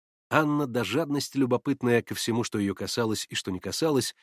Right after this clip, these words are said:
сейчас же потребовала, чтобы ей принесли показать морского петуха. Пришёл высокий, бритый, желтолицый повар Лука с большой продолговатой белой лоханью, которую он с трудом осторожно держал за ушки, боясь расплескать воду на паркет.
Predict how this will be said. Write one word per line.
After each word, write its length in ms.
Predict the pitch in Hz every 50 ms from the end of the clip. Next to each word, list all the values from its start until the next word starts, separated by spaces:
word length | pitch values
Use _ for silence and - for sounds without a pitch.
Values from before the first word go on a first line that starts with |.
| _ - - -
сейчас 420 | - - - 135 - - 185 208 180
же 100 | 170 180
потребовала, 600 | - 147 - - 135 160 165 156 156 156 156 143
чтобы 260 | - - 123 107 127
ей 100 | 147 147
принесли 440 | - 127 117 110 104 - - 139 156
показать 500 | - - - - 95 85 98 131 127 -
морского 420 | 101 95 - - - 101 92 87
петуха. 520 | - 104 - - 98 - - - - - - _ _ _ _ _ _ _ _ _ _ _ _ _ _ _ -
Пришёл 360 | 101 120 - - 226 226 196
высокий, 520 | 175 160 - - 180 208 - - 170 156
бритый, 380 | 123 104 117 185 190 - 180 170
желтолицый 600 | 135 123 123 98 - 113 139 170 - - 139 135
повар 280 | - 143 156 147 143
Лука 460 | 135 135 139 127 - - 98 87 78 - _ _ _ _ _ _
с 80 | - 95
большой 360 | 95 107 95 - - 175 185
продолговатой 680 | - 143 123 110 104 95 95 110 151 165 - 131 117
белой 300 | 101 113 120 120 120 117
лоханью, 640 | 113 120 123 - - 104 90 76 71 85 82 - - _ _ - _ _
которую 320 | - 113 - 113 117 113
он 60 | 107
с 100 | - -
трудом 360 | - 110 110 107 151 160 147 -
осторожно 440 | - 127 - - 120 160 151 123 123
держал 360 | 104 110 101 92 113 127 110
за 160 | 90 98 113 - _
ушки, 280 | - 185 170 - - -
боясь 300 | 95 104 110 156 - -
расплескать 560 | 117 113 - - 110 101 - - 135 127 -
воду 220 | 95 101 104 82 92
на 80 | 98
паркет. 480 | - - 104 101 - 107 90 - -